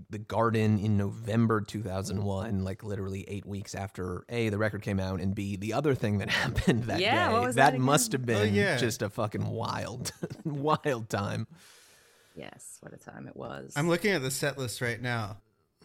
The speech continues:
Speaker 3: You've got a good mix of things. You got Wait, Wait for the Light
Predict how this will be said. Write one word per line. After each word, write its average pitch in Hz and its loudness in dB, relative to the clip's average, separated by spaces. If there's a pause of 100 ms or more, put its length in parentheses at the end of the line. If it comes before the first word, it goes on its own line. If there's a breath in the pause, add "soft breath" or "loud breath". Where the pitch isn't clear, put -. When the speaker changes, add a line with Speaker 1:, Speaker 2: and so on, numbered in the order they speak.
(180)
Speaker 3:
You've 135 -4
got 185 4
a 170 4
good 147 0
mix 135 0
of 127 -8
things. 117 -4 (100)
You 139 -2
got 160 0
Wait, 143 -2
Wait 156 -4
for 185 -6
the 143 0
Light 127 -4